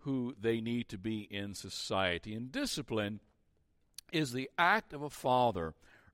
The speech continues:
urging his kids, urging his children to live the right way,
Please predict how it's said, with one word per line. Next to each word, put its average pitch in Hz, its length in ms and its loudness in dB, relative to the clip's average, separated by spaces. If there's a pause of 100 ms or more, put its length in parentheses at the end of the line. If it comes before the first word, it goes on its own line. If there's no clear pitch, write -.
urging 180 480 4
his 147 240 -4
kids, 117 560 4
urging 165 360 2
his 151 180 -4
children 120 540 -2 (220)
to 127 140 -4
live 147 380 2
the 123 80 -2
right 123 260 2
way, 87 240 -6